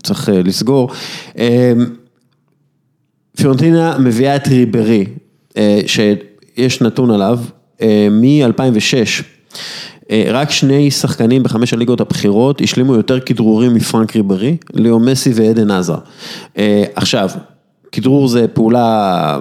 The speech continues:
הכי קשה, ו-, וריברי עושה את זה טוב גם כשחקן מבוגר,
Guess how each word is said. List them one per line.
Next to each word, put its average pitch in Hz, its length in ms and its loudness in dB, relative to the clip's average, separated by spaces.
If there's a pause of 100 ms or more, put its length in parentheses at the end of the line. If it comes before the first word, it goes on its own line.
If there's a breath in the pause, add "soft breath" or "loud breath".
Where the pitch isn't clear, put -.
הכי 117 200 -2
קשה, 113 440 -2
ו-, 104 220 2
וריברי 101 760 0
עושה 143 360 0
את 139 60 0
זה 123 80 0
טוב 139 300 0
גם 123 260 0
כשחקן 120 540 0
מבוגר, 101 420 2